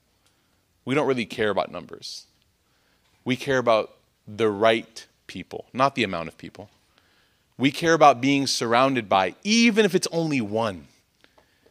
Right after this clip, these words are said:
We care about the quality of the company that we keep.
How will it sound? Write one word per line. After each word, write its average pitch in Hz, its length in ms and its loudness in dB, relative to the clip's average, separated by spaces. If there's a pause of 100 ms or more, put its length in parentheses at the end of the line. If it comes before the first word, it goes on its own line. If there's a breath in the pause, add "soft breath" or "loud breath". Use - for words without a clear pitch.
(420)
We 120 100 -6
care 147 220 0
about 131 240 4
the 110 80 -8
quality 120 840 -2
of 101 140 -12
the 101 80 -10
company 104 400 -12
that 92 180 -8
we 92 120 -14
keep. - 400 -20